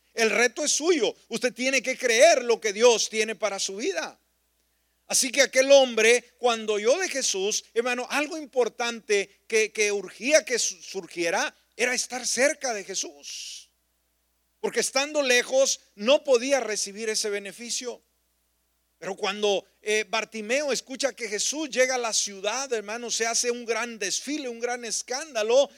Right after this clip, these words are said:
Él pregunta, "Bueno, ¿quién, quién llegó? ¿Qué se celebra?". Pues Jesús llegó a la ciudad, llegó al pueblo.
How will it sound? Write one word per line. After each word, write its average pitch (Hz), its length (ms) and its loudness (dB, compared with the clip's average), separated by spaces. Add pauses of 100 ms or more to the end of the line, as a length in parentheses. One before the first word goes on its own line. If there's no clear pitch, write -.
(180)
Él 262 200 6
pregunta, 247 520 0
"Bueno, 247 400 0
¿quién, 240 280 -6
quién 262 280 -6
llegó? 220 560 2
¿Qué 254 120 -4
se 233 140 -2
celebra?". 226 480 -2
Pues 185 220 -8
Jesús 330 400 -10
llegó 190 260 -4
a 247 40 -4
la 262 160 -6
ciudad, 220 420 -6
llegó 196 220 0
al 185 100 0
pueblo. 294 580 -6